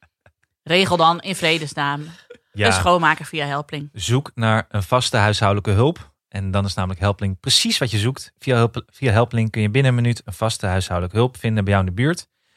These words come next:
Speaker 2: En net als jij wil Helpling dat deze huishoudelijke hulp, ik moet even huishoudelijke hulp zeggen. Is dat het helemaal de term
Speaker 1: De
Speaker 2: tegenwoordig?
Speaker 1: H H Hulp. Mijn, mijn beppe zei dat vroeger altijd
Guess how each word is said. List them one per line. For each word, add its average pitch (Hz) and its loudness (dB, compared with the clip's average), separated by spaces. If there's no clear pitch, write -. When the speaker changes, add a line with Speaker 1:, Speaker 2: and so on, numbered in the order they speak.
Speaker 2:
En 110 -2
net 120 2
als 117 -2
jij 113 4
wil 110 4
Helpling 127 4
dat 127 0
deze 135 2
huishoudelijke 101 0
hulp, 95 -4
ik 165 -12
moet 131 -4
even 90 -2
huishoudelijke 92 -4
hulp 180 -6
zeggen. 117 -12
Is - -16
dat 143 -6
het 147 -8
helemaal 139 -2
de 135 -2
term 147 -2
Speaker 1:
De - -10
Speaker 2:
tegenwoordig? 269 2
Speaker 1:
H - 0
H 262 2
Hulp. 277 2
Mijn, 160 -2
mijn 160 0
beppe 233 0
zei 285 2
dat 254 0
vroeger 220 -6
altijd 185 0